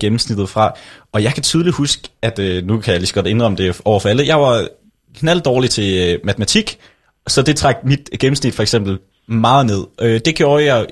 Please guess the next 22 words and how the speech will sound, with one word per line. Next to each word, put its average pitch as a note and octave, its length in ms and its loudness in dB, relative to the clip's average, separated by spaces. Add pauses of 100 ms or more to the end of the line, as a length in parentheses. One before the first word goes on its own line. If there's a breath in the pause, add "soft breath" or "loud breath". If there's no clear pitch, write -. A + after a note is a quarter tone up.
(120)
gjorde C3 200 0
jo, C3 140 2
at A2 200 -2
jeg A2+ 100 4
ikke B2 120 -2
kunne A#2 200 -4
komme G#2 140 -2
ind B2 220 -4
på A2 80 -2
kvote A#2 400 -2
et. - 260 -4 (360 soft breath)
Hvad G2+ 100 -8
tænker D3+ 300 2
du C3+ 140 2
om, C3 160 2 (160)
at, G#2+ 220 -2
øh, F#2 300 0
sådan B2+ 200 0
en G#2+ 80 2
elev A2 300 0
som G#2 160 0
mig, F#2+ 280 2